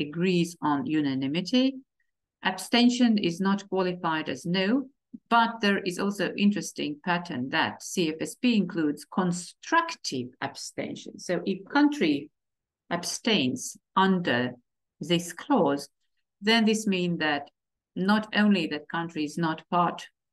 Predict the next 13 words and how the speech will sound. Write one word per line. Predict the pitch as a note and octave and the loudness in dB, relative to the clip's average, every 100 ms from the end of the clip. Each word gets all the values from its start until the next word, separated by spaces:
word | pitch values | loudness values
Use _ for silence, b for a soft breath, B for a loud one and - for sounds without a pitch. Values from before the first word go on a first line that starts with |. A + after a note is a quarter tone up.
| _ | _
of | - C#3+ - - - | -2 -2 -2 -14 -6
agreement, | F3+ A3 A#3+ A3+ F#3 F3+ F3 - _ - - - - | -2 4 6 6 4 2 -4 -14 _ -18 -18 -16 -8
it | D#3 | -2
doesn't | D3 B2+ C3 B2+ | -2 -2 -4 -8
stop | - - - F4+ F4+ - _ _ _ _ D3 | -10 -6 2 2 2 -6 _ _ _ _ -10
its | - | -6
implementation, | D3 C#3 D3 E3+ F3+ F3 - B2+ F3 | -6 -6 -6 -2 0 -2 -4 -10 -2
but | A3 A3+ A3+ - - _ _ - | 4 4 2 -6 -16 _ _ -4
the | F3 | -2
respective | F3+ - G#3+ G3+ - | -2 -2 -2 -2 0
country | F#3 F3+ F3+ D#3 - - | 0 0 -2 -4 -6 -6
would | F3 G3+ G3+ | 2 2 2
not | D#3+ D3+ - | 0 -2 -4